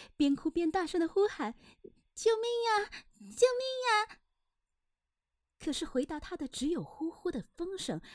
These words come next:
和哗啦哗啦的水声。小白兔哭着哭着，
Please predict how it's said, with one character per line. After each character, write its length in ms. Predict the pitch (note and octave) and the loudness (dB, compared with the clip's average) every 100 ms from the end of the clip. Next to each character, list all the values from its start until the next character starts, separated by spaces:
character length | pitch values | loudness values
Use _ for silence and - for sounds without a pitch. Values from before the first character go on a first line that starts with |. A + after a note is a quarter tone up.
| - | -14
和 180 | - D#3+ | -8 -8
哗 220 | - F3 | -6 -6
啦 140 | F#3 | -6
哗 240 | F#3 A3 A#3 | -6 -6 -6
啦 120 | B3 | -6
的 120 | G#3 | -6
水 260 | - D#3 - | -6 -8 -10
声。 360 | - D#3 G#3+ - _ _ _ _ _ _ _ _ _ _ _ _ _ _ _ _ _ _ - | -10 -8 -8 -12 _ _ _ _ _ _ _ _ _ _ _ _ _ _ _ _ _ _ -10
小 340 | - - G3+ | -4 0 0
白 220 | E3+ F3 | -2 -6
兔 180 | G3+ A#3 | -6 -8
哭 240 | - - C4 | -8 -6 -6
着 160 | G3+ | -6
哭 280 | - G#3 G#3+ | -10 -8 -8
着， 380 | E3+ C#3+ D#3 | -6 -10 -12